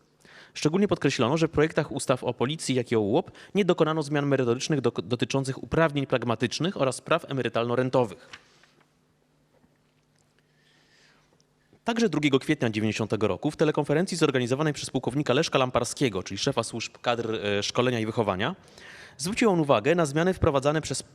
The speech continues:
m, pakiet przygotowywawczych ustaw w zakresie statusu funkcjonariuszy S B i ich przyszłej służby w Policji lub ułop. Zresztą analizując dyskusje i komentarze dotyczące koncepcji funkcjonowania nowych służb, e, autorstwa przedstawicieli ancien reżimu, można odnieść, e, wrażenie,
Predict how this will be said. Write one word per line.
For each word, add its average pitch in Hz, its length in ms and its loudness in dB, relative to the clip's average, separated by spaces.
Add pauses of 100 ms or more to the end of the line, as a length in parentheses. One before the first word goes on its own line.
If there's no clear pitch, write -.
m, 120 160 -2
pakiet 160 320 -2
przygotowywawczych 135 720 0
ustaw - 420 -2
w 120 100 -4
zakresie 147 360 0
statusu 151 420 -2
funkcjonariuszy 110 640 -4
S 98 180 -4
B 143 180 0
i 135 140 -6
ich 117 80 -10
przyszłej 147 320 -2
służby 123 420 0 (280)
w - 60 -8
Policji 135 380 0
lub 147 160 0
ułop. 143 300 2 (840)
Zresztą 151 280 0
analizując 151 420 2
dyskusje 139 420 0
i - 20 -6
komentarze 139 400 2
dotyczące 127 420 0
koncepcji 135 400 -2
funkcjonowania 131 500 0
nowych 117 220 -4
służb, - 360 -4 (580)
e, 110 180 0
autorstwa 135 400 -2
przedstawicieli 135 540 0
ancien 143 260 0
reżimu, 131 460 0 (240)
można 185 300 -2
odnieść, 143 520 -2
e, 123 220 2
wrażenie, 123 680 2